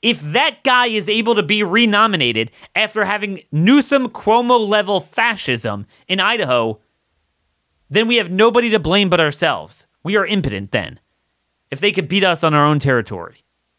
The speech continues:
I understand a lot of you will email me, "Daniel, it's not as conservative as you think," and all these excuses. But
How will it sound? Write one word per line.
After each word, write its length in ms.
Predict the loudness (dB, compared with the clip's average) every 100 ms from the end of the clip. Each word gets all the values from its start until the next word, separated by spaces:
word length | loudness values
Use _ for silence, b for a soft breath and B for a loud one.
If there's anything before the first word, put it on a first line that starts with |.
| _ _ _ _ _ _ _ _ _ _
I 120 | -2 0
understand 580 | 0 -2 0 2 2
a 40 | 2
lot 100 | 2
of 80 | 2
you 80 | 0
will 160 | 0
email 260 | -2 -2 -2
me, 140 | -2
"Daniel, 480 | -2 -2 0 2 4
it's 200 | 2 0
not 140 | -2
as 100 | -2
conservative 460 | -4 -6 -4 -2 -2
as 120 | -4
you 100 | -8
think," 460 | -4 -2 -2 -2 -4
and 100 | -6 b b b 0
all 160 | 2
these 180 | 2 -4
excuses. 600 | -6 -6 0 0 0 0
But 240 | 0 -2